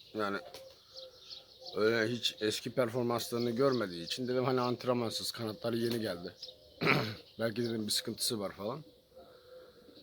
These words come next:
Baktım sağa sola düşmeye de başladı. Dedim yani bunda bir sıkıntı var. İki gündür falan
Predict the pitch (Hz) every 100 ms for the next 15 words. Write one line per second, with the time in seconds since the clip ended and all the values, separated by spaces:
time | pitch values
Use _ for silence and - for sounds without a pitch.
0 | - - - - - - 110 - 147 -
1 | 135 127 139 147 143 156 151 131 95 -
2 | 90 117 170 - - - - - - -
3 | 508 508 494 - - 554 523 523 508 508
4 | 508 508 508 - - - - 107 117 113
5 | 104 101 107 107 - - - 151 143 -
6 | - - - - - - - 523 523 -
7 | - 508 - 508 - - - - - -
8 | - - - 113 123 123 123 120 - 113
9 | 110